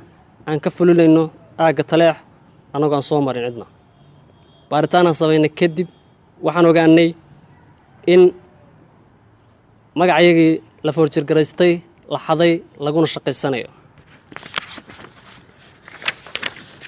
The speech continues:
Een, halkaas waxaa nooga bilaabatay dacwad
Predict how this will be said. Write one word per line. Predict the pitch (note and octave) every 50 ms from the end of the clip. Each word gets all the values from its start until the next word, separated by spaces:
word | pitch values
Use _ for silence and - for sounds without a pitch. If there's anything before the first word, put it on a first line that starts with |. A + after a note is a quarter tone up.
| -
Een, | F#3 F3 E3+ E3+ D#3+ D#3+ E3 F3+ - - - - - - - - - - - - _ _ _ _ -
halkaas | E3+ G3 - G3+ F#3 F3+ - - - _ _ _ _ _ _ _ _ _ _ _ _ _ - F#3
waxaa | F3 - F#3 F3+
nooga | E3+ F3 E3+ F#3
bilaabatay | F3 F3 E3 D#3+ D#3+ - - D3+
dacwad | D3 D3 D3 E3+ F3 F#3 F3